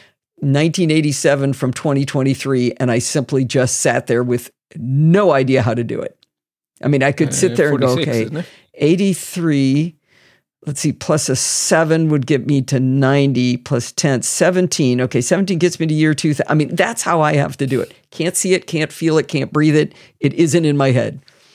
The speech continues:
Speaker 1: But I'm
Speaker 2: I
Speaker 1: having
Speaker 2: like the
Speaker 1: fun
Speaker 2: f-
Speaker 1: playing Duolingo Math. I play it at lunchtime every day. <laughs>
Speaker 2: What an interesting idea to take their learnings from teaching a language and flip it to teaching arithmetic.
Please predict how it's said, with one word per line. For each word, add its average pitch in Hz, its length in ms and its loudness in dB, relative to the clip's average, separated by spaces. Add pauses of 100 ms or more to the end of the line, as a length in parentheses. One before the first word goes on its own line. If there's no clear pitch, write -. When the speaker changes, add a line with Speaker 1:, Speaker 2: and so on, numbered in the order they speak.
(340)
Speaker 1:
But 220 200 0
I'm 202 120 2
Speaker 2:
I 214 40 4
Speaker 1:
having 214 160 2
Speaker 2:
like 175 80 -2
the - 20 -6
Speaker 1:
fun - 120 0
Speaker 2:
f- 160 60 0
Speaker 1:
playing 151 180 0
Duolingo 165 480 2
Math. 139 260 0
I 120 80 -2
play 147 160 -2
it 143 80 0
at - 100 -2
lunchtime 127 440 -2
every 123 180 -4
day. - 260 -6
<laughs> - 60 -20 (540)
Speaker 2:
What 214 120 -4
an 208 80 -2
interesting 233 420 -2
idea 156 360 2
to 135 140 -6
take 165 260 -2
their 135 160 4
learnings 135 460 2
from 123 120 -4
teaching 127 320 -2
a 117 60 0
language 120 420 -2
and 107 140 -8
flip 127 220 -4
it 117 80 -8
to 113 60 -6
teaching 127 360 -8
arithmetic. - 560 -10